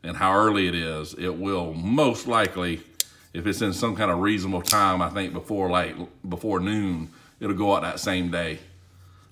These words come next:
Um, you know, generally when you get priority mail, I had mine in two days. I, I think it was mailed out. It was mailed out Monday. I had it Wednesday.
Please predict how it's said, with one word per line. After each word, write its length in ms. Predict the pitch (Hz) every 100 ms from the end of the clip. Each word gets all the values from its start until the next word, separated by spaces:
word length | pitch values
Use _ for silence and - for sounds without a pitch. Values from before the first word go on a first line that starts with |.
| -
Um, 640 | 80 82 80 78 78 76 78 _ _ _ _ _ _ _ _ _ _ _ _ _ _ - - - - _
you 120 | -
know, 120 | 87 82
generally 340 | 98 101 95
when 140 | 92
you 100 | 92
get 140 | 95 -
priority 360 | 95 95 92
mail, 440 | 92 90 90 85 82 - _ _ _ _ _ _ _ -
I 120 | 87
had 200 | 98 92
mine 180 | 92 90
in 100 | 82
two 180 | 104 90
days. 540 | 90 85 82 78 - -
I, 200 | - 87
I 60 | 80
think 180 | 98 90
it 60 |
was 140 | 90 82
mailed 340 | 98 95 95
out. 480 | 92 92 90 90 - - _ _ _ _ _ _ _ _
It 80 | 90
was 140 | 90
mailed 280 | 92 101 107
out 180 | 104 92
Monday. 480 | 101 107 104 101 101
I 140 | 82
had 160 | 80 92
it 100 | 90
Wednesday. 380 | 87 78 80